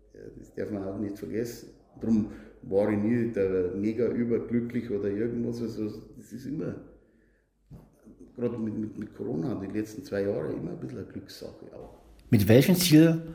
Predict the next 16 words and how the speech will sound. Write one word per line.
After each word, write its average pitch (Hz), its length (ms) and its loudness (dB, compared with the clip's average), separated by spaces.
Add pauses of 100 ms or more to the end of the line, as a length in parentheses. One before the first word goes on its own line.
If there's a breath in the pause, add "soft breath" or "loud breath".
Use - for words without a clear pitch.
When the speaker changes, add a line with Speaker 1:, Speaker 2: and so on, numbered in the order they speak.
(160)
Speaker 2:
war 107 140 8
Brockmann 147 400 6
eigentlich 131 680 6
in 104 100 6
die 107 60 6
Saison 135 320 6
gegangen? 85 340 4 (140)
Speaker 1:
Ich 120 120 -2
muss 139 100 -2
ja 139 60 0
ganz 110 320 -4
ehrlich, 90 240 -2 (160)
so 104 220 -6
bin 120 300 6
ich 117 240 0
auch. 98 360 -4